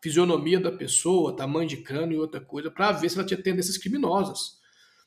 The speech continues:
Observa, então não é tão óbvio assim. O que que acontece quando você tem mais dados? Você tem muitos dados que não trazem informação relevante. E aí é como que a informação sua ficasse dispersa.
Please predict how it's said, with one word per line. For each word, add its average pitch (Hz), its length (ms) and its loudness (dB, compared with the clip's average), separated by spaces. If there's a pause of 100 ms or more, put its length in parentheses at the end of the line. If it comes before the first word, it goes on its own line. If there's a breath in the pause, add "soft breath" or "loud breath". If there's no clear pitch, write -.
(240 soft breath)
Observa, 156 680 -2
então 196 600 2
não 156 220 0
é 180 120 0
tão 202 280 2
óbvio 170 260 0
assim. - 400 0
O 165 80 -10
que - 140 -10
que 349 80 -2
acontece 170 720 0
quando 156 180 -6
você 151 160 -8
tem 160 220 -4
mais 147 720 -4
dados? 123 580 -8 (840 soft breath)
Você 160 260 2
tem 185 680 4
muitos 175 680 0
dados 165 500 2
que - 120 -6
não 196 200 0
trazem 190 240 2
informação 185 720 0
relevante. 170 880 -2 (500 soft breath)
E 170 80 8
aí 180 320 6
é 160 80 0
como 185 240 2
que 185 80 4
a 180 40 6
informação 190 800 4
sua 202 340 2
ficasse 180 520 2
dispersa. - 760 -2